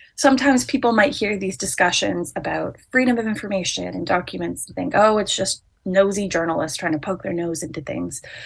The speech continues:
But I think the important thing to remember, if you're listening to this, is that that's a law there to, so that you can hold the government accountable, so that you can know what they're doing.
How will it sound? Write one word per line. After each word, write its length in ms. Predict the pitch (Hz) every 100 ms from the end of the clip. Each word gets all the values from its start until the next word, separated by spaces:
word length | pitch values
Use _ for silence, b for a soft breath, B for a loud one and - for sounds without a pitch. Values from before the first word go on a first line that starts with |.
| B B -
But 100 | 247
I 60 | 247
think 260 | 330 -
the 80 | 359
important 480 | 240 - 226 302 -
thing 180 | 190 180
to 60 |
remember, 540 | 170 170 170 247 233 -
if 140 | -
you're 100 | 180
listening 340 | 170 151 170 -
to 100 | -
this, 300 | 180 160 -
is 140 | 185
that 340 | - 180 170 - b b b _ _ _ _
that's 520 | 196 208 233 285 - - -
a 60 |
law 280 | 202 196 208
there 200 | 196 190
to, 160 | 185 -
so 160 | - 190
that 140 | 185
you 600 | 165 180 254 233 - 226 -
can 120 | 208
hold 240 | 190 196
the 80 | 175
government 380 | 185 190 185 190
accountable, 580 | - 180 220 214 - -
so 140 | 190
that 140 | 185
you 460 | 185 170 220 269 220
can 180 | - 180
know 140 | 170 165
what 120 | 156
they're 140 | 165
doing. 500 | 147 190 196 - -